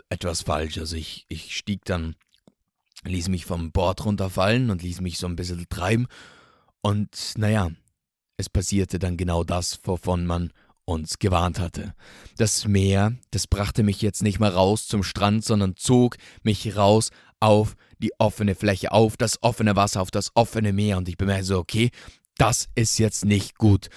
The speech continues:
Und ehe ich mich versah, befand ich mich in einem Strudel, in welchem von links, rechts, von, von allen Seiten die Wellen auf mich einpreschten. Und ich wurde eben so hin und her geschlagen und ich versuchte rauszupaddeln, aber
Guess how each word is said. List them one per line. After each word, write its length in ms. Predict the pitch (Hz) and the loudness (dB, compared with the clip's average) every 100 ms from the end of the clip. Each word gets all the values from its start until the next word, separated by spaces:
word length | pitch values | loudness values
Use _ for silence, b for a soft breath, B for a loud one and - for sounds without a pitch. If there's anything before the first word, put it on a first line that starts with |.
| B B - | B B 0
Und 160 | 123 - | 0 4
ehe 200 | 123 135 | 4 4
ich 160 | 131 | 2
mich 140 | 123 107 | 0 0
versah, 420 | 104 95 104 107 | -2 0 0 0
befand 460 | 110 110 113 123 147 | -2 -2 0 0 -2
ich 160 | 139 | 0
mich 220 | 123 117 - | -2 -2 -2
in 160 | 110 | -2
einem 280 | - 110 107 | 2 2 2
Strudel, 560 | 110 - 123 131 151 104 | 2 -4 -2 0 2 2
in 140 | 98 | 2
welchem 300 | 107 117 127 B B B | 2 2 -2 B B B
von 240 | 123 120 | 0 2
links, 640 | 110 127 147 113 - 101 | 4 2 2 0 -4 -6
rechts, 380 | 110 131 - - | 0 0 -2 -4
von, 180 | - 117 B B | 0 0 B B
von 140 | - 113 _ | -6 -6 _
allen 240 | 160 156 | 4 6
Seiten 500 | 123 123 135 - 135 - _ - | 4 4 4 4 0 0 _ -2
die 100 | 113 | 2
Wellen 260 | 120 131 131 | 4 4 2
auf 300 | 135 123 - | 2 0 2
mich 320 | 123 135 - _ _ | 2 2 -4 _ _
einpreschten. 840 | 110 123 123 - 104 87 - 90 80 B B B | 2 2 2 -2 -2 -2 -4 -6 -10 B B B
Und 360 | - 131 113 - | 2 4 2 -2
ich 220 | 113 120 | -6 -2
wurde 200 | 120 123 | 0 2
eben 220 | 113 110 | 2 2
so 120 | 104 98 | 2 2
hin 200 | 131 127 | 2 2
und 100 | 110 | 0
her 280 | 123 127 | 2 2
geschlagen 360 | 110 95 110 117 | 2 0 2 2
und 80 | 110 | 0
ich 80 | 104 | -2
versuchte 640 | 113 - 135 127 110 - | -2 -2 -2 0 0 2
rauszupaddeln, 640 | 113 151 - 123 98 104 | 4 4 2 0 0 2
aber 240 | 104 107 | 2 2